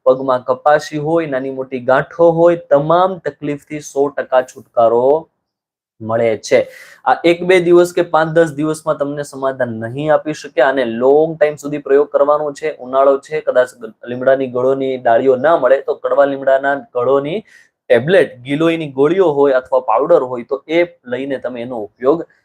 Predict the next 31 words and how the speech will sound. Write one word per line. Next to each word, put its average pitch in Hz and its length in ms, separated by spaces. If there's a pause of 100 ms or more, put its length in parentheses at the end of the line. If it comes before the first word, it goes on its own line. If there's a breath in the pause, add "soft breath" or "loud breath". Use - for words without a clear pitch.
(180)
કરી 120 220
શકો 107 420
છો. 107 240
ગોઠણના 139 540
દુખાવા 131 460
મટાડવા 127 440
માટે 135 260
કસરતનું 147 840
પણ 170 200
ખૂબ 156 300
જ 151 80
મહત્વ 147 520
છે 151 300
અને 131 500
એક્યુપ્રેશરનું 143 1000
પણ 143 200
ખૂબ 123 320
જ 113 120
મહત્વ 113 460
છે. 165 360 (400 loud breath)
એક્યુપ્રેશર 170 640
કઈ 160 200
રીતના, 160 320
કયો 156 240
પોઇન્ટ 156 320
દબાવો, 156 380
એના 143 280
વિશે 131 300
વીડિયો 127 320
આગળ 120 340
મૂકીશ. 147 420